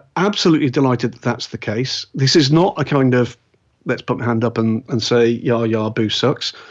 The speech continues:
It's tough out there, uh, to, to make, uh, anything kind of count in the media, and particularly if you try to do it with quality. So if you're out there and kicking ass, in our marketplace or elsewhere, keep doing it, please.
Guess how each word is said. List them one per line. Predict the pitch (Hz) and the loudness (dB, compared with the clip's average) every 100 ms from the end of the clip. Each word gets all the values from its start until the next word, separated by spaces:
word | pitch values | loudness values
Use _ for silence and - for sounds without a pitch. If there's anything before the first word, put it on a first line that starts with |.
| - _ - | -20 _ 0
It's | 185 - | 0 0
tough | - - 185 180 | -4 0 0 2
out | 170 127 151 | 0 0 0
there, | 117 98 95 - _ _ _ | -2 -2 -10 -16 _ _ _
uh, | 127 113 | -2 -2
to, | 110 - 120 117 | -2 0 2 2
to | - 113 | 0 -2
make, | 117 113 - - | 0 -2 -6 -6
uh, | 123 117 - | -2 0 2
anything | 143 156 127 117 | 2 4 2 2
kind | 113 | 0
of | 107 | -2
count | 113 107 110 - _ | -2 -4 -4 -8 _
in | 117 110 | -2 0
the | 107 | 0
media, | 110 104 104 110 127 - | 0 -2 -2 -6 -8 -4
and | 113 - | -6 -4
particularly | 131 - 180 202 | -4 0 0 2
if | 180 | 2
you | 156 | 2
try | 139 160 151 | 0 2 2
to | 131 | 2
do | 127 123 | 0 2
it | 117 - | 2 0
with | 107 | -10
quality. | - 123 117 - 73 135 - - - - - _ - | -2 0 0 -4 -10 -12 -16 -20 -20 -20 -20 _ -6
So | - | 2
if | 165 | 4
you're | 156 | 4
out | 185 226 | 4 2
there | - 113 | 2 2
and | 117 110 | 2 2
kicking | 139 131 113 | 0 2 0
ass, | 110 113 - - - _ _ - | 0 0 -4 -6 -12 _ _ 0
in | 147 | 2
our | 131 127 | 4 4
marketplace | 131 123 127 - 120 110 | 2 2 -4 -4 -2 -2
or | 117 | -2
elsewhere, | 110 - 120 | -4 -2 -2
keep | 131 - 233 | -2 0 0
doing | - 226 | 2 2
it, | 226 - | 2 0
please. | 117 151 214 | 0 2 0